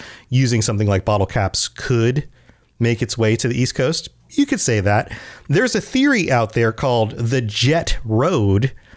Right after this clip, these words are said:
It's kind of like the Silk Road. Um, and th-, this is a concept of the Silk Road from Europe to Asia, this idea that a very long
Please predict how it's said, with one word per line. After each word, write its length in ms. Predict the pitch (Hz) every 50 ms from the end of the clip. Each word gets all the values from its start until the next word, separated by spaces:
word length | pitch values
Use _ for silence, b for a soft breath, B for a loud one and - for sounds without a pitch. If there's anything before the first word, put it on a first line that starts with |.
| b b b b
It's 100 | - -
kind 300 | - - 165 143 135 127
of 80 | 113
like 220 | 123 113 104 - -
the 100 | 120 113
Silk 420 | - - - 196 208 - - -
Road. 480 | 120 107 101 95 95 95 104 131 - B B B B B B B B B B _ _
Um, 420 | 127 123 113 104 101 95 92 90 - _ -
and 160 | - 123 120 123
th-, 140 | 131 143
this 220 | 123 127 - - 127
is 80 | 113
a 40 | 117
concept 540 | - - 143 135 123 - - 123 113 - -
of 80 | 113 104
the 80 | 107
Silk 240 | - - 208 180 -
Road 340 | 160 147 139 131 123 120 - - _ _ -
from 480 | - - 143 131 123 117 110 104 - - -
Europe 440 | 117 120 123 127 123 120 - - -
to 520 | - - 120 110 107 104 101 95 92 B B B B B _ _ _
Asia, 560 | - 135 135 127 110 101 107 101 95 107 120 - -
this 180 | 117 113 -
idea 300 | 123 117 107 107 117 113
that 180 | 101 107 107 110 -
a 100 | 143 127
very 320 | 110 113 131 127 113 107
long 720 | 98 98 101 110 120 127 131 127 123 113 110 107 104 -